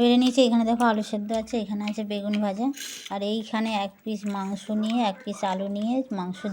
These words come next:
ঝোল আমার, আর এখানে চাটনি আছে, চাটনি পরে নিয়ে নেব। তো এই দিয়ে আমি আজকে খেয়ে নেবো। এই মা-, আলুটা,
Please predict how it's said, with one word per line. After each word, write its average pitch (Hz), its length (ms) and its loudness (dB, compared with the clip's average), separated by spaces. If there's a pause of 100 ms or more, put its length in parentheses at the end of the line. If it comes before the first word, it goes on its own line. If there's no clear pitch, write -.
ঝোল 196 220 2 (580)
আমার, 175 220 -6 (540)
আর 214 60 -6 (100)
এখানে 220 180 -2 (100)
চাটনি 196 340 2
আছে, 196 120 -6 (100)
চাটনি 190 220 0 (100)
পরে 180 240 -4
নিয়ে 180 180 -4
নেব। 175 100 -10 (600)
তো - 40 -4 (100)
এই 226 140 4
দিয়ে 233 160 6
আমি 226 180 4
আজকে 226 240 2
খেয়ে 220 200 2
নেবো। 226 160 2 (520)
এই 214 160 2
মা-, 202 220 2 (200)
আলুটা, 220 380 2